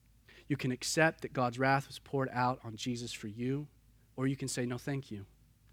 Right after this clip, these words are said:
and stand before God one day in the merit of your righteousness and say, "Bring it."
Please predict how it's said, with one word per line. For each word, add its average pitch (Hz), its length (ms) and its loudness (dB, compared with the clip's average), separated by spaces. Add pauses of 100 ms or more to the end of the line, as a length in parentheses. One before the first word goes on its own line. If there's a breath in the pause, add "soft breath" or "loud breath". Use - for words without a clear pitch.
(320 soft breath)
and 120 100 -4
stand 147 280 2
before 156 340 4 (240)
God 151 300 6
one 156 200 2
day 143 300 4 (340 loud breath)
in 113 160 -4
the 110 60 -6
merit 131 360 2
of 110 120 -6
your 139 160 4
righteousness 123 760 -2 (300 soft breath)
and 113 100 -6
say, 113 260 -2
"Bring 131 220 0
it." 127 80 -6